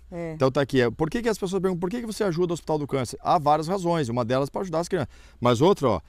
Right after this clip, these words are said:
Speaker 2: minha mãe foi curada. Então a gente quer que todas as pessoas
Speaker 1: Sejam curados
Speaker 2: Sejam curados
Speaker 1: também.
Speaker 2: também. Um beijo no coração de vocês. Dona Evani não é de falar muito, mas ela é de ação. Você viu que ela pega mesmo, né? E ela nem fisga forte, ela deixa levar só,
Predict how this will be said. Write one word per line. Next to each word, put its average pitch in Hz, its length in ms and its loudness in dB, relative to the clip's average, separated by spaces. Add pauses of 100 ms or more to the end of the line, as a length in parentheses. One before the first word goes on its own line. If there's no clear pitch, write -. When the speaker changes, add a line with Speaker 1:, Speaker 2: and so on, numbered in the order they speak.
(200)
Speaker 2:
minha 107 100 -2
mãe 160 160 2
foi 180 160 0
curada. 110 420 2
Então 117 220 0
a 143 60 0
gente 143 100 -8
quer 151 140 0
que - 80 -8
todas 165 220 -6
as 156 40 -12
pessoas 147 640 -6 (200)
Speaker 1:
Sejam 196 240 -4
curados 233 240 -6
Speaker 2:
Sejam 143 140 2
curados 143 300 2
Speaker 1:
também. 123 280 0
Speaker 2:
também. - 40 -12 (300)
Um 117 140 -2
beijo 175 220 6
no 180 100 -2
coração 165 320 2
de 156 80 0
vocês. 165 360 0
Dona 165 200 4
Evani 160 200 4
não 170 60 2
é 170 60 4
de 156 80 -2
falar 160 260 6
muito, 170 280 0
mas 170 160 0
ela 165 180 6
é 175 40 4
de 175 100 6
ação. 170 280 4
Você 147 120 -2
viu 151 120 0
que 196 60 -2
ela 185 140 6
pega 196 260 4
mesmo, 175 340 2
né? 160 100 4
E 151 60 4
ela 165 140 6
nem 233 180 2
fisga 370 300 4
forte, 240 300 6
ela 220 220 8
deixa 220 280 2
levar 240 220 4
só, 247 340 2